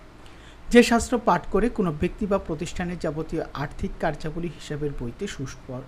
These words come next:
আহ, সুষ্ঠুভাবে বা সুস্পষ্টভাবে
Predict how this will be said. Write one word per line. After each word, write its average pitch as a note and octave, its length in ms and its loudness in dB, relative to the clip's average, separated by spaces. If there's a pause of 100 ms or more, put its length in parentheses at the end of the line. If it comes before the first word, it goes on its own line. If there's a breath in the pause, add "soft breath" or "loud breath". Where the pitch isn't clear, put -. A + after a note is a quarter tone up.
(100)
আহ, B2+ 160 -2
সুষ্ঠুভাবে D3 720 -4 (480 loud breath)
বা C3+ 120 -2
সুস্পষ্টভাবে D#3+ 960 -4